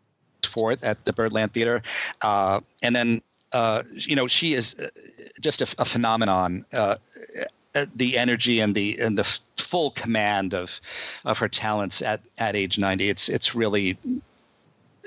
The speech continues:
in-, indescribable. It's, it's just something to see. I, I, I, uh, you, you just don't see people, uh,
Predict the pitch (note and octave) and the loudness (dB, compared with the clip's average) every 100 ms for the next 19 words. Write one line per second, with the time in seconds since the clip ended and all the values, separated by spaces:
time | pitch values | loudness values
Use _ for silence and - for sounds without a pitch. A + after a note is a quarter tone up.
0 | - _ - D#3 B2+ C3+ A#2 G2+ - A2 | -20 _ -2 0 2 0 0 0 0 2
1 | G2+ F#2+ G2 F#2+ - C3+ - - F#2+ C3+ | 2 2 2 0 2 0 0 -2 0 0
2 | - B2 A2+ F#2 F2+ - - G2 F#2 F#2+ | 2 0 0 0 0 0 2 2 2 0
3 | G#2+ G#2 A#2 A#2+ G#2 A#2+ G2+ G#2+ - A#2+ | 0 -2 0 0 0 2 0 -2 -4 -8
4 | - D4 F3+ D#3+ - - - B2 G#2+ B2 | -8 -12 -12 -12 -12 -8 -2 2 2 2
5 | A#2 A2 G#2+ A2+ G2+ - - - - - | 2 2 2 2 2 0 -4 -2 -2 -2
6 | - - B2+ - G#2+ G2+ F#2+ G#2+ - | 0 2 2 2 2 2 2 0 -6